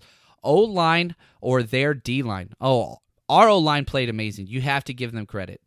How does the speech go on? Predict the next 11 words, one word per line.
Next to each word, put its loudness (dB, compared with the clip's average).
Were -4
they 0
missing -4
their 0
best -2
pass -2
rusher? -2
Yes, -6
they -6
were. -10
But -2